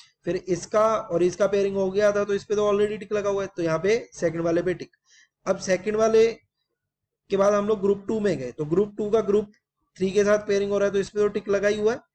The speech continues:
इस पे एक tick और लग जाएगा, ये पूरे cover हो जाएंगे। लेकिन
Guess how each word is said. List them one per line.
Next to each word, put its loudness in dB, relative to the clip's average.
इस -8
पे 0
एक -4
tick -6
और -2
लग -8
जाएगा, -14
ये -2
पूरे 2
cover 2
हो -6
जाएंगे। -6
लेकिन 0